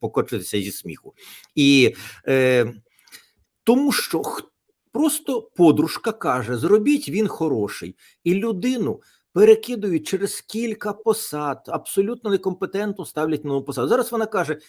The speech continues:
«Он там вже Резніков провалився, я хочу його побачити міністром оборони».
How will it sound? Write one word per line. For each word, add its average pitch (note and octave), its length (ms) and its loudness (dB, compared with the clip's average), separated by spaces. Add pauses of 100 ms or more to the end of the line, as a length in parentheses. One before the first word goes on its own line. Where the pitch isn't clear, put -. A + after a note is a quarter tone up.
(160)
«Он A#3+ 160 -2
там F#3 200 -2
вже D#3 220 -2 (220)
Резніков D#3+ 560 4
провалився, F#3+ 680 -2 (340)
я F#3+ 140 4
хочу G3 380 2
його A#2+ 220 2
побачити D3 580 -4
міністром A#2 500 -4
оборони». G2 500 -2